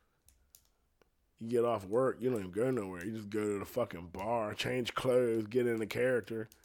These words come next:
and go to the bar. Go fuck something. Get drunk. Be mad, in a bad mood, go kill somebody. I don't think I'd be able to kill anybody. Like, even though I know it's not real,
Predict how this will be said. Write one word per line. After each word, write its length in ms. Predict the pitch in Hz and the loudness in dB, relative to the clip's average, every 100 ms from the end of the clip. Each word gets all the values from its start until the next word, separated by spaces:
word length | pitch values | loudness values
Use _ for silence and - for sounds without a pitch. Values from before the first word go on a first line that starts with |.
| _ _ _ _ _ _ _ _ _ | _ _ _ _ _ _ _ _ _
and 180 | 120 113 | -6 0
go 140 | 113 | 4
to 100 | 120 | 6
the 100 | 113 | 4
bar. 520 | 95 104 143 123 85 - _ | 2 6 6 6 2 -12 _
Go 140 | 104 98 | -8 -4
fuck 280 | 113 123 | -2 -2
something. 440 | - 98 57 62 - _ _ _ _ _ _ _ | -4 -8 -12 -20 -20 _ _ _ _ _ _ _
Get 140 | 110 87 | -10 -8
drunk. 380 | 95 98 104 - _ _ _ _ _ _ _ _ _ _ _ _ | -8 -8 -8 -12 _ _ _ _ _ _ _ _ _ _ _ _
Be 140 | 113 107 | -4 -4
mad, 380 | 104 107 110 | -4 -4 -4
in 100 | 107 | -4
a 60 | 101 | -6
bad 320 | 101 110 107 | -4 -2 -2
mood, 340 | 107 104 104 104 | -2 -2 -2 -2
go 140 | 101 | -4
kill 300 | - 104 104 | -2 -4 -4
somebody. 580 | - 104 104 104 104 98 - _ _ _ - _ _ _ _ _ _ _ _ _ _ _ - - | -4 -6 -4 -6 -8 -10 -16 _ _ _ -20 _ _ _ _ _ _ _ _ _ _ _ -12 0
I 100 | 196 | 2
don't 160 | 226 220 | 4 2
think 120 | 196 | 2
I'd 160 | 170 | 6
be 80 | 156 | 8
able 120 | 147 | 6
to 60 | 104 | 4
kill 260 | - 170 120 | 0 0 0
anybody. 580 | 95 71 - - - _ _ _ _ _ _ _ _ _ _ - - - - | -4 -12 -18 -20 -20 _ _ _ _ _ _ _ _ _ _ -20 -18 -8 -2
Like, 180 | 139 175 | 0 6
even 200 | 180 180 | 10 12
though 160 | 170 | 12
I 100 | 156 | 12
know 220 | 151 151 151 | 12 12 12
it's 160 | 120 | 10
not 440 | 131 135 139 113 104 | 4 4 4 0 -4
real, 640 | 113 139 143 151 147 | 0 6 6 6 0